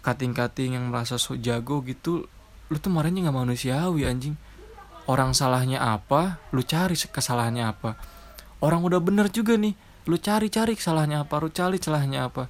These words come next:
Sedangkan lu nggak ngaca, lu kayak gimana, bangsat? Lu kira lu sempurna gitu kan, nggak juga. Lu tuh ada kurangnya juga, bos.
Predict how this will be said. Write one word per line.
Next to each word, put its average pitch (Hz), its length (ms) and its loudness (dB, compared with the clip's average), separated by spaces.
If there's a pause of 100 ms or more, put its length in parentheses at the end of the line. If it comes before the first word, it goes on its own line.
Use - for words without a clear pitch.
(360)
Sedangkan 139 320 0
lu 214 80 2
nggak 196 240 4
ngaca, 220 240 2
lu 196 80 4
kayak 190 160 2
gimana, 196 400 2
bangsat? 139 400 -2 (880)
Lu 165 160 2
kira 233 240 2
lu 254 80 2
sempurna 160 560 2
gitu 156 240 -2
kan, 269 160 2
nggak 220 160 4
juga. 147 400 0 (1200)
Lu 185 160 0
tuh 233 160 6
ada 160 80 4
kurangnya 139 400 2
juga, 180 320 2
bos. 180 320 0